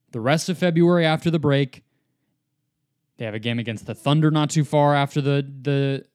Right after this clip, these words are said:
the All-Star break. They have a game, two games against the Rockets,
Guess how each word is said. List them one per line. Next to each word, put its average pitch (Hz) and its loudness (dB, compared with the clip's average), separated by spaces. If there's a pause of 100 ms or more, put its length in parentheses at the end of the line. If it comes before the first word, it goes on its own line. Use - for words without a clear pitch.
(400)
the 143 -2
All-Star 139 -2
break. 131 -2
They 123 -4
have 117 -4
a 120 -6
game, 113 -4
two 185 4
games 160 4
against 151 -2
the 139 -4
Rockets, 139 -2